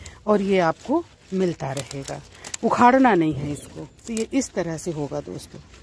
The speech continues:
थोड़ी इसकी साफ सफाई, पुराने पत्तों को उखाड़ के, अ, तोड़ कर फेंक दीजिए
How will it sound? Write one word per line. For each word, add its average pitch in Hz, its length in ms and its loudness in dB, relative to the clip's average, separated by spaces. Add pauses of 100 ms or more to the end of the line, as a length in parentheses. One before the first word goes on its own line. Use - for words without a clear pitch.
(720)
थोड़ी 170 220 2
इसकी 160 220 -6
साफ 160 300 -4
सफाई, 208 360 -2
पुराने 170 360 0
पत्तों 160 340 -4
को - 140 -8
उखाड़ 151 320 -2
के, 156 120 -10
अ, 151 280 -6
तोड़ 175 260 0
कर 151 120 -2
फेंक 202 280 -4
दीजिए 247 420 -4